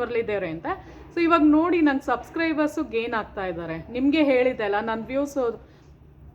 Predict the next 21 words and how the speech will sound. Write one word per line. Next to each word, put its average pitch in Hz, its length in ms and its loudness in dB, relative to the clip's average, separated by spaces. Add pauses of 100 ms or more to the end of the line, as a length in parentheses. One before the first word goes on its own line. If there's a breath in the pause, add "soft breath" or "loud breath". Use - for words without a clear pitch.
(540)
ತುಂಬಾ 277 240 4
ಕಡಿಮೆ 269 480 4
ಆಗ್ತಾ 262 260 -4
ಬರ್ತಿತ್ತು. 208 300 -6 (100)
Because 330 240 -2 (120)
ನಾನ್ 294 180 2
ಬರೀ 277 120 0 (180)
ಗೋಲ್ಡ್ 277 340 4 (100)
ಕಡೆನೇ 254 280 -4 (100)
ಕಾನ್ಸಂಟ್ರೇಟ್ 208 640 -8
ಮಾಡಿದ್ದೆ. 170 260 -6 (140)
ಗೋಲ್ಡ್ 226 320 0 (160)
ಚೆನ್ನಾಗಿ, 226 460 0 (340)
ಆ, 190 120 -2 (140)
ತಗೋಬೇಕು, 208 600 -4
ದುಡ್ಡು 220 280 -2 (140)
ಮ್ಯಾನಿಫೆಸ್ಟ್ 196 500 -8
ಆಗ್ಬೇಕು 160 380 -8
ಅಂತ. 147 100 -10 (560 loud breath)
So 427 60 -2 (140)
ನನ್ಗೆ 370 380 2